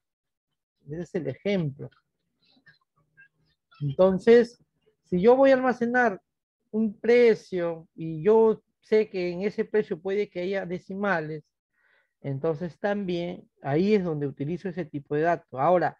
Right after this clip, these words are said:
el nombre de las variables pueden ser cualquiera, por ejemplo, cantidad, puede ser can, puede ser cantidad, lo que tú quieras, ¿no?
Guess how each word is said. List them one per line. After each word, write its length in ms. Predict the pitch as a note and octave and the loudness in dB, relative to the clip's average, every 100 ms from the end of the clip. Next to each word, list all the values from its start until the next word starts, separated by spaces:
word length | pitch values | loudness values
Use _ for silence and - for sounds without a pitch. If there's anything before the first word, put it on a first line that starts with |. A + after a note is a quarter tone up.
| _ _ - | _ _ -10
el 160 | D3 D#3 | -8 -6
nombre 360 | A#3+ C#4+ C#4 | -8 -8 -6
de 100 | A#3+ | -4
las 160 | A3 G#3 | -4 -4
variables 340 | G#3+ B3 B3 | -4 -6 -6
pueden 220 | - B3+ A#3+ | -8 -8 -8
ser 160 | A#3 | -8
cualquiera, 560 | A3+ A3 C#4 C#4+ F3+ D#3 | -8 -8 -8 -6 -6 -6
por 160 | D3+ | -8
ejemplo, 580 | C#3+ F#3 E3+ F3+ E3+ D#3 | -10 -8 -10 -6 -4 -4
cantidad, 720 | - D3 C#3 D3+ E3 G3+ C4+ _ _ _ _ _ _ - | -8 -10 -8 -4 0 0 -2 _ _ _ _ _ _ -6
puede 160 | D3+ | -6
ser 280 | C#3+ D#3 D3 _ | -4 -8 -8 _
can, 480 | F#3+ F3+ F#3 B3+ C#4+ _ _ _ _ _ _ _ _ _ _ _ | 0 0 -2 -10 -16 _ _ _ _ _ _ _ _ _ _ _
puede 160 | D#3+ D3 | -8 -8
ser 120 | D3+ | -8
cantidad, 640 | C#3 B2+ C#3 C3+ F3+ A3+ A#3 A3 _ _ _ _ _ _ _ _ _ _ _ _ _ | -10 -10 -6 -2 0 -2 -6 -18 _ _ _ _ _ _ _ _ _ _ _ _ _
lo 120 | - F#3 | -12 -8
que 100 | G#3+ | -8
tú 160 | C#4 | -8
quieras, 480 | B3 E4+ D3+ C3+ _ _ _ | -4 -2 -2 -4 _ _ _
¿no? 200 | G#3 - | -16 -16